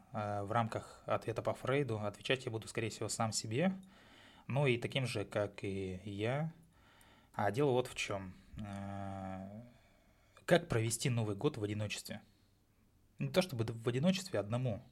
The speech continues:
Скорее всего, даже здесь больше слово "одному" подходит. Вообще, многие считают, что Новый год — это, ну, что называется, время волшебства, это семейный праздник.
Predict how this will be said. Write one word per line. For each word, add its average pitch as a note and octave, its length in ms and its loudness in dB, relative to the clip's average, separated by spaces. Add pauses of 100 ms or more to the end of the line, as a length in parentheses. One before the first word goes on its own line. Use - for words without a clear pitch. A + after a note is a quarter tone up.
(300)
Скорее G2+ 380 -4
всего, G2+ 260 -2
даже G2 320 -4 (580)
здесь G#2+ 320 -4
больше G#2 680 0 (240)
слово G#2 360 0
"одному" A2+ 280 0
подходит. G#2 520 -6 (1040)
Вообще, A#2+ 440 4
многие A2 680 0
считают, - 520 -2
что F#2+ 600 -2 (460)
Новый G#2 380 -2
год — A#2+ 420 0 (520)
это, F#2+ 760 -2 (800)
ну, D#3+ 180 2
что - 180 -4
называется, G#2 320 -2
время A2 280 0
волшебства, D3+ 840 4
это G2+ 220 -4
семейный G#2 400 2
праздник. C#3 680 4